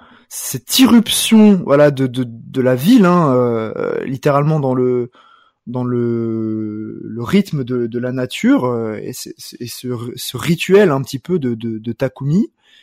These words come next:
qui en plus vient s'immiscer carrément dans l'activité elle-même, c'est-à-dire pas juste il l'interrompt lui. Euh, j'ai, j'ai trouvé que c'était ultra signifiant et que c'était, euh, déjà un espèce de trigger sur ce qui va amener, euh, la fin, c'est-à-dire que là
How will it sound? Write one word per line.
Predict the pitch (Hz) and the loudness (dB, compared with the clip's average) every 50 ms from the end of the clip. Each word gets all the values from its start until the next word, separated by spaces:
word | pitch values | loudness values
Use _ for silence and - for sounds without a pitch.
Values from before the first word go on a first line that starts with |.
| _ | _
qui | _ - - 147 | _ -6 0 0
en | 185 202 | 0 2
plus | - - 302 262 190 | 2 4 4 4 4
vient | 151 151 151 | 2 0 -2
s'immiscer | - - - 262 254 247 226 220 - 240 233 | -2 -2 -2 0 2 2 2 2 2 0 0
carrément | - 180 165 180 196 208 214 190 | 2 2 2 4 4 4 4 2
dans | 160 147 160 214 233 | 2 2 4 4 4
l'activité | 226 208 - - - 196 190 196 190 202 | 4 2 0 -2 -4 -2 -2 2 4 6
elle-même, | 202 208 208 214 190 156 | 6 6 6 4 2 2
c'est-à-dire | - - 135 139 143 143 135 - _ - | 0 -4 -6 -6 -6 -6 -8 -8 _ -2
pas | 190 | -2
juste | 180 170 226 233 - - | 0 0 -2 -2 -4 -4
il | 170 170 | -2 -2
l'interrompt | 170 160 - 165 160 170 165 147 - | -2 0 0 0 0 0 0 -2 0
lui. | 190 226 226 202 _ _ _ - - - - - - - - _ _ _ _ _ _ _ - | 0 0 0 0 _ _ _ -20 -20 -20 -20 -20 -20 -20 -20 _ _ _ _ _ _ _ -10
Euh, | - 120 120 113 - - | -6 -6 -4 -6 -6 -6
j'ai, | - 135 117 135 156 - - | -8 -6 -4 -4 -4 -4 -4
j'ai | 143 - 165 175 | -2 -2 -2 -2
trouvé | - - - 185 185 233 | -2 -2 -2 0 2 2
que | 233 - | 2 0
c'était | 156 147 - 151 - _ - | -2 -2 -2 -4 -4 _ 0
ultra | 240 233 220 - - 220 208 | 0 0 0 0 0 -2 -2
signifiant | - - - 180 180 170 - - - 180 185 208 - - _ _ _ _ _ _ _ _ _ _ _ | -2 0 0 2 2 2 0 0 0 2 2 2 0 -2 _ _ _ _ _ _ _ _ _ _ _
et | - 131 | -10 -8
que | - | -4
c'était, | - 160 160 156 _ - 208 214 220 220 | -2 -2 -2 -2 _ 0 2 4 6 6
euh, | 196 175 160 147 | 6 6 6 4
déjà | 139 156 165 151 180 214 | 4 2 2 4 4 4
un | 214 208 190 175 | 4 4 4 4
espèce | 165 151 - - 196 196 156 | 2 0 0 2 2 2 2
de | 147 165 | 2 -2
trigger | 160 - - 214 185 175 185 190 214 226 - - _ _ _ _ _ _ _ _ _ _ _ _ | -2 0 0 2 4 6 6 6 4 2 -2 -10 _ _ _ _ _ _ _ _ _ _ _ _
sur | _ - - 147 - | _ -8 -6 -6 -6
ce | - - - _ | -6 -10 -12 _
qui | - - - 156 151 | -12 -8 -4 -2 0
va | 143 143 147 151 | 2 4 6 6
amener, | 151 156 160 160 170 180 175 170 160 | 6 6 6 6 6 6 6 6 6
euh, | 147 139 131 127 127 127 127 123 | 6 6 6 6 6 6 6 4
la | 123 131 | 4 2
fin, | - - - 175 208 233 | 0 2 2 2 2 2
c'est-à-dire | - - - 143 143 - | 0 -4 -4 -4 -4 -4
que | - 151 | -2 0
là | 143 139 139 143 139 147 165 180 196 208 226 - _ | 2 4 4 4 4 4 6 6 6 4 2 0 _